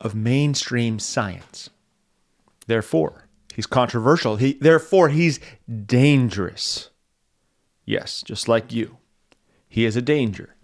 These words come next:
to the mainstream thought that has rejected a creator. Now, I'm not under any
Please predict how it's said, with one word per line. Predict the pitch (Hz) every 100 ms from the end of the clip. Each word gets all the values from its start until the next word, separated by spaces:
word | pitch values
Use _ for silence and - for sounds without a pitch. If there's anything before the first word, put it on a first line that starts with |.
| _ _ _ _ -
to | 120
the |
mainstream | 110 110 107 - 113
thought | 104 - 131 92
that | 101
has | 107 101
rejected | 113 98 127 123 98 82 - _ _ _ -
a | 107
creator. | - 117 123 123 82
Now, | 101 92 _ _ _ _ _ _ _ _ - -
I'm | 123
not | 127 120 -
under | 123 113
any | 135 127 120